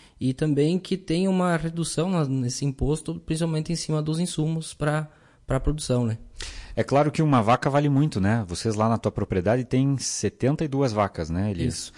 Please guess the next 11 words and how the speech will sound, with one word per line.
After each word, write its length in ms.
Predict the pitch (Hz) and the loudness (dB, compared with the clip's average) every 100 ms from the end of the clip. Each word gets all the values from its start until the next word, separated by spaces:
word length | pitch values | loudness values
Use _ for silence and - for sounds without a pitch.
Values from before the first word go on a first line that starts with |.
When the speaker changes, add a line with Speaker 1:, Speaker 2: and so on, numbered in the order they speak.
| - - - | -20 -20 -8
Speaker 2:
Setenta 400 | 98 - 123 139 | -4 0 0 2
e 40 | |
duas 160 | 120 107 | 2 2
vacas, 200 | 131 - | 0 0
você 60 | |
me 80 | 135 | -2
explicava 460 | 127 120 - 127 139 | -2 -4 0 0 2
que 120 | - | -2
é 40 | |
considerado, 640 | 123 127 - 120 104 107 110 | 0 -2 -2 0 2 2 0
então, 360 | 101 107 107 | 0 0 0